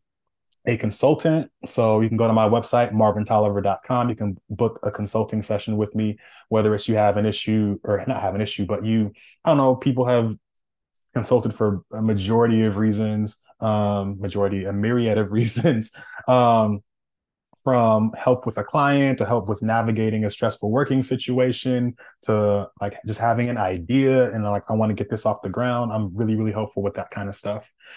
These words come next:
Um, I do keynotes. I just did one in Cincinnati, uh, which was, uh, incredible. Um, gonna do one also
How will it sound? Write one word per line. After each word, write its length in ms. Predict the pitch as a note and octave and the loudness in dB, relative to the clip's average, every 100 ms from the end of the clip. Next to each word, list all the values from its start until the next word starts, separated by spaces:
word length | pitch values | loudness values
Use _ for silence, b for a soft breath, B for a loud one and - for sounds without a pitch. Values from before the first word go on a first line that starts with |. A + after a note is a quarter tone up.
| B B - | B B -4
Um, 300 | A2+ G#2+ G#2 - | 0 0 -2 -2
I 60 | A2 | -2
do 140 | A2 | -2
keynotes. 600 | G#2+ - D3 C#3+ C#3+ A#2 | -2 0 4 4 4 4
I 80 | A2 | 0
just 300 | G2 A2+ - | 0 -2 0
did 120 | A#2 | 0
one 220 | A2 G#2+ | 0 0
in 120 | G#2 G#2 | 0 -2
Cincinnati, 840 | G#2 G2 G#2+ A#2+ C#3 C3+ C3+ C3 B B | -4 -6 -4 0 2 2 2 -2 B B
uh, 420 | A#2 A2+ G#2+ G#2 G2+ | 0 4 4 4 2
which 220 | G#2 - | 0 0
was, 500 | G2+ G#2 G2+ G2 - G#2+ | 0 2 0 -2 -6 -2
uh, 160 | G2+ A2 | -2 -2
incredible. 640 | A2 - C#3+ G#2+ G#2 D3 B B B B - | -4 0 2 2 0 -6 B B B B -2
Um, 720 | A2+ A2 A2 G#2+ G#2+ G#2 G2+ - | 2 4 4 4 2 0 -2 -2
gonna 160 | A2+ | 0
do 140 | G#2 A2 | 2 2
one 360 | A2 G#2+ G#2+ | 2 2 0
also 720 | G#2 G#2 - G#2+ G#2 G2+ G2+ | -2 -2 0 2 2 2 -2